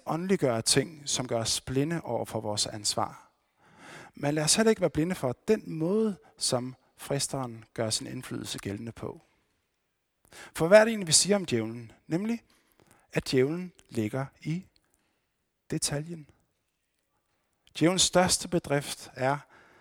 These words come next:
at bilde folk ind, at han ikke eksisterer. Se, det er i det subtile, i det skjulte, at den onde opererer. I det, som ikke synes af noget. Med de her små forskydninger, som enkeltvis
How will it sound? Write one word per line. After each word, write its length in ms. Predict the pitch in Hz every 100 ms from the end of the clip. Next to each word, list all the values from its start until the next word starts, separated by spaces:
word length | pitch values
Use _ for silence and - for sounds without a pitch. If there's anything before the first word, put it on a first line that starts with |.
| _ _ _ -
at 280 | 123 - -
bilde 180 | 127 123
folk 300 | - 135 135
ind, 220 | 127 -
at 140 | 123
han 140 | 117 117
ikke 280 | 110 127 120
eksisterer. 600 | - - - - 110 - - - _ _ _ - - -
Se, 200 | - 196
det 180 | 175 170
er 200 | 196 220 - _ _ _ _ _ _ _ _ -
i 80 |
det 200 | 151 151
subtile, 720 | - 147 - - 208 131 123 135
i 80 | 170
det 120 | 120
skjulte, 560 | - - 170 185 135 113 -
at 200 | - 123
den 180 | 131 113 -
onde 320 | 120 131 135 -
opererer. 560 | 120 107 107 110 117 - - -
I 40 | 165
det, 140 | 196
som 160 | - 185
ikke 260 | 185 175 - -
synes 400 | - 185 202 -
af 80 | 120
noget. 320 | 110 107 117 - - - _ _ -
Med 80 | 165
de 60 |
her 80 | 214
små 240 | 196 262
forskydninger, 560 | 294 185 - 208 156 127
som 200 | - 175
enkeltvis 520 | 240 262 202 190 151